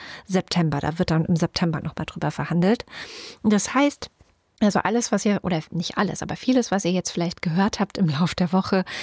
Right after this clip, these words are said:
was die U S A da Schreckliches mit der Ukraine vorhaben, ähm,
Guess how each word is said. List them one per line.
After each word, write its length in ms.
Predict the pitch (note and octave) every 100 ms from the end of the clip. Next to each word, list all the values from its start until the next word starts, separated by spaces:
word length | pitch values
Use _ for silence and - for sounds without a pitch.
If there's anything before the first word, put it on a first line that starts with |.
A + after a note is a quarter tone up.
| - -
was 160 | E3
die 120 | -
U 80 | G3
S 160 | F3 -
A 160 | E3+
da 120 | F3+ E3+
Schreckliches 480 | - - F3 E3
mit 140 | F3 E3+
der 120 | D#3+
Ukraine 480 | E3+ - A3 A#3 A3+
vorhaben, 540 | - G3 G3 F#3+ F#3+ G3 - - - - - -
ähm, 440 | G3 F#3+ F#3+ F#3